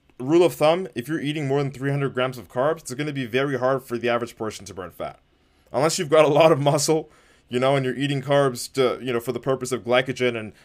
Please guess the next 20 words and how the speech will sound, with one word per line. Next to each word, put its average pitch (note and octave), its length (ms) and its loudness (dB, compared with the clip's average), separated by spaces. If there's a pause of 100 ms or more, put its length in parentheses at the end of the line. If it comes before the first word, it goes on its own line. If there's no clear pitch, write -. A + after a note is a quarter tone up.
(100)
the A2+ 80 -6
pumps C3 360 -2
like A#2 120 -4
a G#2+ 60 -8
bodybuilder A#2+ 520 0
or A#2 100 -2
like A2 160 -6
an G#2+ 80 -12
athlete, B2 540 0 (200)
then A#2+ 120 -4
it's C3 80 -10
going D3+ 180 -4
to D3 100 -12
be D3 100 -6
very C3+ 320 0
hard B2 260 2
to - 80 -14
lose A#2 240 -8
weight. D3+ 220 -2
Likely, C3 500 -4